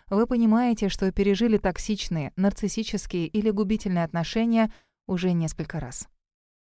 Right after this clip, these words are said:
Наиболее обсессивные травматические связи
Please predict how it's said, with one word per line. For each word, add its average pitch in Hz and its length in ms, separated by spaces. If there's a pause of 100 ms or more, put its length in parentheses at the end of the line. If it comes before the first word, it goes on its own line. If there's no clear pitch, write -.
(180)
Наиболее 196 580
обсессивные 185 760
травматические 160 840
связи 190 520